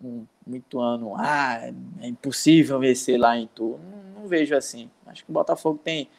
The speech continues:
totais chances ali de, de ir lá em Itu,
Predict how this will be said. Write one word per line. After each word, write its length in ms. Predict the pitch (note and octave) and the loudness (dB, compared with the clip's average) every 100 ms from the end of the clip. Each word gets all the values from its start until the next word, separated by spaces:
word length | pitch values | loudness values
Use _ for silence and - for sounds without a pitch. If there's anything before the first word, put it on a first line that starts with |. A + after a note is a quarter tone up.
| - - - - _ _ - | -20 -20 -20 -20 _ _ 2
totais 480 | D3 - D#3 D#3+ | 4 6 6 6
chances 360 | - D3 D3 C#3 | 0 -6 -6 2
ali 280 | C#3 C3 C3+ | 2 2 -2
de, 320 | C3 A#2+ A2 _ | -2 -4 -6 _
de 160 | B2 C3 | -6 -2
ir 160 | C#3 | -2
lá 480 | A#2+ A2 B2 D3 F#2+ | 0 2 4 2 0
em 220 | B2+ B2+ | -6 -10
Itu, 420 | A#2 - A2+ C#3 | -12 -10 -6 -6